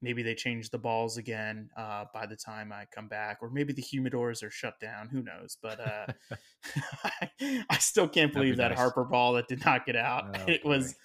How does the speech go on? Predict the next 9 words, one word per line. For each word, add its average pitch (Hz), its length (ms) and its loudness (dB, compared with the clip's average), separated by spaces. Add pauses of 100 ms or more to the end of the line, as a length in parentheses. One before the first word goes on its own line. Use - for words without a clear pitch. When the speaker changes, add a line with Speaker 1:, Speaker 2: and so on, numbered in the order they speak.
(120)
Speaker 1:
<laughs> - 240 -8
Speaker 2:
boy. - 400 0 (1160)
Speaker 1:
yeah. 123 320 4 (160)
I 143 60 2
mean, 151 140 8
the 151 80 4
Phillies 175 360 6
need, 160 380 0
yeah, 127 240 -2